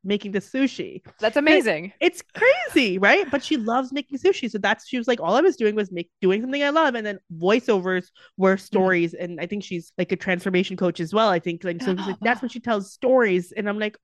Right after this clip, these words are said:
Speaker 1: "Oh, this is so creative." And it
Speaker 2: Right.
Speaker 1: was completely a hit.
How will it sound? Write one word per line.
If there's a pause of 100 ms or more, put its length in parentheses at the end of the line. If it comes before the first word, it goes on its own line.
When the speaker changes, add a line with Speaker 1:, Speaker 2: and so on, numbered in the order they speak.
Speaker 1:
"Oh, (360)
this
is
so
creative." (160)
And (220)
it
Speaker 2:
Right.
Speaker 1:
was
completely
a
hit.